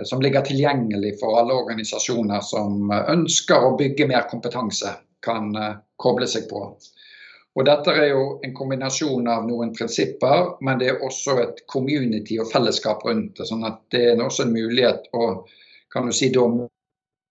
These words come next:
fellesskap, eh, av bedrifter og offentlig sektor som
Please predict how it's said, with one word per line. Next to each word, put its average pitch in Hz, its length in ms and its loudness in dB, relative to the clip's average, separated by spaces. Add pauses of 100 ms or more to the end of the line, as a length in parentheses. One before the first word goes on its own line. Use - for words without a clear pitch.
(160)
fellesskap, 110 800 -2 (100)
eh, 101 920 0 (200)
av - 160 2
bedrifter 113 680 0
og 117 220 2
offentlig 104 480 -2
sektor 104 480 -2
som 104 300 0